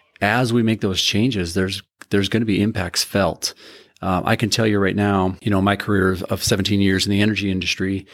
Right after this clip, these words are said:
the, the North Dakota grid, which is part of the, the, uh, combination between the miso grid,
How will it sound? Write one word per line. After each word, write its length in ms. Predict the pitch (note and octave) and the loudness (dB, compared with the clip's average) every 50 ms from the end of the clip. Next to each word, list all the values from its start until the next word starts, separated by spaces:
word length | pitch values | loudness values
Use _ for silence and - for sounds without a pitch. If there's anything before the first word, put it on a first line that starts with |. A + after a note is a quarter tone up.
| - - - - - _ _ _ | -20 -20 -20 -20 -20 _ _ _
the, 520 | A2 G2 A2 G2+ G2 G2 F#2+ F#2 F#2+ - - - | -2 0 2 2 2 2 2 0 -2 -4 -4 -2
the 120 | - G2 | 0 2
North 160 | G2 G2+ G2+ | 2 2 0
Dakota 220 | - - A2 G2 E2+ | 0 -2 -2 -2 -2
grid, 300 | - G#2+ G#2 G#2 G2 F#2 | -2 0 0 2 2 0
which 200 | F#2 F2 - - | -2 -4 -4 -4
is 180 | F#2 E2+ - | -2 -4 -4
part 240 | - - G#2 G2+ G2 | -4 -2 -2 0 0
of 80 | F#2+ D#2+ | 0 0
the, 300 | F#2 F2+ F2+ F#2 F#2 - | 0 0 0 0 -4 -4
the, 360 | - G2+ - - _ - - | -6 -6 -6 -6 _ -14 -8
uh, 100 | - G2+ | -8 -8
combination 580 | G2 - - G2+ G#2 G2+ G2 G2+ F#2+ - - G2+ | -6 -2 0 0 2 2 2 2 2 2 0 0
between 300 | F#2+ - - G2+ G2 F#2 | -2 -2 0 0 0 2
the 80 | F#2 | 0
miso 460 | F#2 F2+ G2 G#2 G2+ - - G#2+ G#2 G2+ | 0 0 0 0 0 2 2 2 0 2
grid, 460 | G2 G2+ G2+ G2+ G2+ G2 F#2 - | 2 2 2 2 2 2 -2 -6